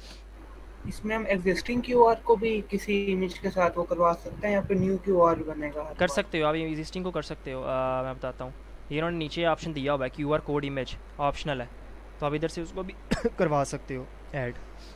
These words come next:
Speaker 2: But ये optional है ना कि लगा करवाना चाहो या ना, तो आप उसको करवा सकते हो। आप existing QR दो उसे और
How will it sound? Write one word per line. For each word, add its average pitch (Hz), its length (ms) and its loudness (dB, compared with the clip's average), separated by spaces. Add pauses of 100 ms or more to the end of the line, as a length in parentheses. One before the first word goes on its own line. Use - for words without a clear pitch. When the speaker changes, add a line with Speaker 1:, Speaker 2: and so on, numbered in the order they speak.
(1300)
Speaker 2:
But 151 100 4
ये 160 80 4
optional 156 360 2
है 135 60 0
ना 147 100 -2
कि 160 80 -4
लगा 143 240 0
करवाना 135 320 -2
चाहो 131 200 -4
या 127 100 -4
ना, 120 200 -8 (380)
तो 156 60 -4
आप 143 60 -4
उसको 143 160 -8
करवा 131 280 -2
सकते - 320 -12
हो। 135 80 -12 (3500)
आप 151 120 4
existing 151 360 -2
QR 175 320 4
दो 170 180 2
उसे 190 260 -4 (520)
और 139 1000 2